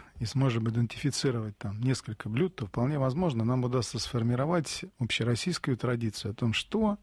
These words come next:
нужно женщине на восьмое марта. Мы сейчас говорим не о море, не о солнце, не о цветах, мы говорим о съедобном.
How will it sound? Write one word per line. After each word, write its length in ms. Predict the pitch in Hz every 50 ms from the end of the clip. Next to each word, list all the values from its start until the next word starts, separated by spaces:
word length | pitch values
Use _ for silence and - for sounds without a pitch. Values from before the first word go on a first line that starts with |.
| - - - _ _
нужно 500 | - 123 135 160 170 151 127 135 127 120 - - - - - - - - _ - -
женщине 680 | 117 120 135 160 175 160 - - 127 120 113 120 - - -
на 140 | 120 120
восьмое 400 | 120 120 113 - 139 139 139 135
марта. 380 | 131 143 165 175 165 - 123 - _ _ -
Мы 100 | 151 165
сейчас 340 | 160 - - - 127 127 120
говорим 320 | 120 120 120 120 120 135 139 135 135
не 140 | 139 147 147
о 120 | 139 135
море, 320 | 135 147 175 185 170 151 131
не 120 | 127 123
о 100 | 123 127
солнце, 380 | - - 147 139 123 - - 123
не 100 | 120 117
о 60 | 117
цветах, 400 | - - 127 117 - - 233 214 -
мы 120 | - 165 175
говорим 320 | 156 143 143 160 156 - - _ _ _ _ -
о 220 | 135 151 165 185 - _ _ - - _
съедобном. 880 | - - - - 131 135 143 135 120 123 131 120 110 104 101 98 101